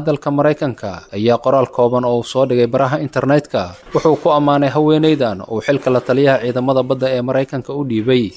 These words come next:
Admiral Lisa waxay muujisay intii ay nooleed khibradda ay u leedahay majaalaadka howlgallada iyo siyaasadda. Waa haweeneydii labaad oo darajada admiral oo afar xidigla ah ka gaarta ciidamada badda ee Maraykanka.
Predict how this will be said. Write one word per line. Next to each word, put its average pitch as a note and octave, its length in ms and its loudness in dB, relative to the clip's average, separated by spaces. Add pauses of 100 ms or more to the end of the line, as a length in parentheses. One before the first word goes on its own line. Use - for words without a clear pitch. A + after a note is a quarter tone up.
(240)
Admiral D3+ 400 4
Lisa D3 720 0
waxay D#3 320 2
muujisay D3+ 560 2
intii D#3+ 400 0
ay D#3+ 160 4
nooleed A#2 320 2 (240)
khibradda D3+ 400 2
ay D#3 80 6
u D3+ 160 4
leedahay D3+ 320 2
majaalaadka D3+ 640 0
howlgallada D#3 560 0
iyo D3+ 160 0
siyaasadda. C#3+ 720 -6 (160)
Waa D3+ 160 4
haweeneydii D#3+ 640 2
labaad A#2+ 400 0
oo C#3+ 100 2
darajada D3 540 0
admiral D3 480 4
oo D3 160 4
afar C#3+ 160 -4
xidigla D3 480 -2
ah C#3 160 0
ka E3 80 -2
gaarta C#3+ 400 -2
ciidamada D3 400 0
badda D3+ 320 -2
ee D#3 100 0
Maraykanka. C#3+ 640 -2